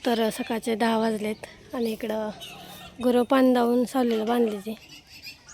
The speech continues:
आता जेवण करायचं, आपल्याला जायचं आहे ऊस तोडायला, ऊसाची लागण करायची, त्यासाठी बेन आणायला जायचं आहे आपल्याला.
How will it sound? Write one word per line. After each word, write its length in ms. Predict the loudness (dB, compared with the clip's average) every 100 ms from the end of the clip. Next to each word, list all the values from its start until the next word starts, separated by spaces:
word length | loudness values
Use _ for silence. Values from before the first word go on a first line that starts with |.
| -8
आता 340 | -2 0 0
जेवण 380 | 2 6 8 6
करायचं, 460 | 4 2 0 -2 -6 -8 -16 -14
आपल्याला 320 | -10 -8 -4
जायचं 280 | -2 -2 2
आहे 60 |
ऊस 220 | 2 2 0
तोडायला, 380 | 2 2 2 -2 -6 -14 -20 -4
ऊसाची 380 | -4 0 -2 0
लागण 280 | 2 2 2
करायची, 440 | 0 -2 -2 -4 -4 -4 -10 -12 -16 -6
त्यासाठी 440 | -4 -2 0 4 6
बेन 240 | 8 8
आणायला 280 | 10 6 4
जायचं 280 | 4 4 2
आहे 80 | -2
आपल्याला. 240 | -4 -6